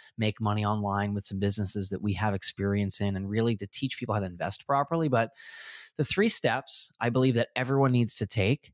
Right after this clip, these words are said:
to get to financial independence, which is really for most people somewhere between two and three million dollars of money invested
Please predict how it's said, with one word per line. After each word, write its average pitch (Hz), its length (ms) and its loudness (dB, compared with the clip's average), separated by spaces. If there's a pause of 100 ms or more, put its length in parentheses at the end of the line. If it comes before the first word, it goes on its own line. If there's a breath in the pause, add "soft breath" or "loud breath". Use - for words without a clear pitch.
(120)
to 107 100 2
get 98 320 -2
to - 80 -2
financial 101 720 -2
independence, 98 800 -2
which 101 180 -2
is 101 160 -2
really 117 300 2
for 110 160 -4
most 107 320 0
people 110 460 0
somewhere 110 280 0
between 107 320 0
two - 180 -2
and 104 120 -2
three 107 160 -2
million 101 280 0
dollars 95 400 -2
of 92 140 -10
money 98 240 -2
invested 95 560 -4